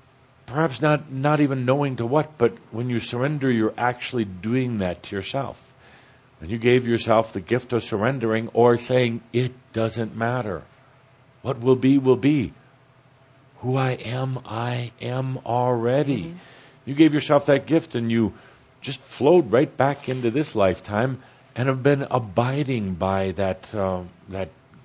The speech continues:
Speaker 1: guiding light to the rest of your life. Now, no doubt there are challenges in your life.
Speaker 2: Certainly.
Speaker 1: And there are ones that you have set up, um, for a variety of reasons.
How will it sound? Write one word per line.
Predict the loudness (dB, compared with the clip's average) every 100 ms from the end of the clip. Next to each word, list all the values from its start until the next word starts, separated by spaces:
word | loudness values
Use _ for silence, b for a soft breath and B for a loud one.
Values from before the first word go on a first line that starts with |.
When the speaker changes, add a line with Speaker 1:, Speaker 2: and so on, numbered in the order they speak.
| _ -14
Speaker 1:
guiding | -8 -8 -6 -6 -4
light | -2 -4 -6 -6
to | -6
the | -2
rest | -4 -4
of | -6
your | -2
life. | 2 2 0 B B B B B B _ _ _ _
Now, | 2 2 4
no | 2 2
doubt | 4 2 0
there | -2 0
are | -2 -4
challenges | -8 -6 -2 -2 -2 -4 -4
in | -4
your | -4
life. | -2 -4 -6 -14 -20 -12
Speaker 2:
Certainly. | -8 -8 -10 -20 -20 -20 -8
Speaker 1:
And | -4 -4 -6 -10 -16 -14 -14 -14 2
there | 4 6
are |
ones | 4 2 0 0 2
that | 2 2
you | 0
have | -2
set | 0 -2 0
up, | -2 -6 -10 -4
um, | 0 0 -2 -8
for | -2 2
a | 2
variety | 2 2 2 -2
of | -2
reasons. | -2 -4 -6 -12